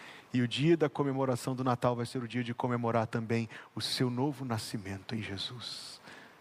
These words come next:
Sabe o que fazer? Ore, peça humildemente, se jogue aos pés do Senhor e diga, "Senhor,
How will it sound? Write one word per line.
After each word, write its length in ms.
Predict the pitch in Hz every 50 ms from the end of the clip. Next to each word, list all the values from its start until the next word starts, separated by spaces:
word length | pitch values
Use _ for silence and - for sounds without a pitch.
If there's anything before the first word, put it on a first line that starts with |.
| - - - - - - - - - - - -
Sabe 220 | - - 139 143 139
o 40 | 131
que 60 | -
fazer? 400 | - 143 127 117 139 147 147 131 -
Ore, 300 | 131 131 143 135 113 110
peça 400 | - - 139 143 123 - - 120
humildemente, 640 | 110 117 127 147 151 127 120 110 107 117 117 117 -
se 140 | - - 113
jogue 260 | 104 127 139 147 143
aos 160 | 139 120 -
pés 320 | - - - 127 123 117 -
do 80 | -
Senhor 420 | - - - 113 110 110 113 120 117
e 40 | 113
diga, 280 | 110 123 123 120 120
"Senhor, 440 | 117 - - 123 113 104 107 110